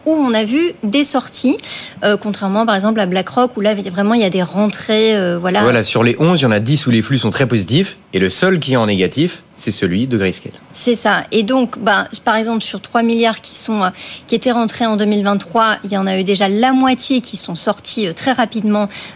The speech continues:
Speaker 1: euh, depuis la semaine dernière. Donc, ça, ça a, a priori, hein, c'est selon des experts, effectivement, euh,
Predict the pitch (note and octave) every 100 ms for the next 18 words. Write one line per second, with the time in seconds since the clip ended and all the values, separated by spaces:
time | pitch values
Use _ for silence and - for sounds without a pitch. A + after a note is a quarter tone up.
0 | - G3 G#3+ A3 G#3 A3+ F#3+ F#3 F#3 G#3+
1 | D4 F4+ D4+ G3+ G3 - - G3+ F#3+ F#3+
2 | G#3 - G3 G3+ A3 - C4 C4+ D4+ D4
3 | B3+ G3+ F#3 F#3 - F3 - F#3 G3 G#2
4 | F#3+ - G#3 G3 F#3 - A3 G#3+ - -
5 | - - - F3+ E3+